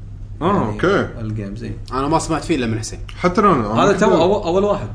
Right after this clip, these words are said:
Speaker 1: آه، أول
Speaker 2: أول
Speaker 1: سنة
Speaker 2: واحد،
Speaker 1: له.
Speaker 2: إيه.
Speaker 3: مم.
Speaker 1: أوكي.
Speaker 2: معرض ثاني من
Speaker 1: حق الجيمز.
Speaker 2: حق الجيمز، إيه.
Speaker 3: وهم مو ناوي أروح له.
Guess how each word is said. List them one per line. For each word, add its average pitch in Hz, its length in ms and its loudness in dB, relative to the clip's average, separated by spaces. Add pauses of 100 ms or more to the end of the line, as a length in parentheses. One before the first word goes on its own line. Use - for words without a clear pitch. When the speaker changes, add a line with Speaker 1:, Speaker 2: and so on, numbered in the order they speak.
(180)
Speaker 1:
آه، 233 200 4
أول 156 100 4
Speaker 2:
أول 226 260 4
Speaker 1:
سنة 285 140 4
Speaker 2:
واحد، 202 120 6
Speaker 1:
له. 151 160 4
Speaker 2:
إيه. 110 260 -4
Speaker 3:
مم. 117 340 -4
Speaker 1:
أوكي. 202 260 -4 (180)
Speaker 2:
معرض 143 340 0
ثاني 151 320 0
من 110 360 -6 (840)
Speaker 1:
حق 139 120 -2
الجيمز. 123 480 0
Speaker 2:
حق 92 60 -6
الجيمز، 113 440 -4
إيه. 107 260 -10 (200)
Speaker 3:
وهم 127 360 -2
مو 120 160 0
ناوي 110 200 -2
أروح 92 220 -8
له. 92 80 -12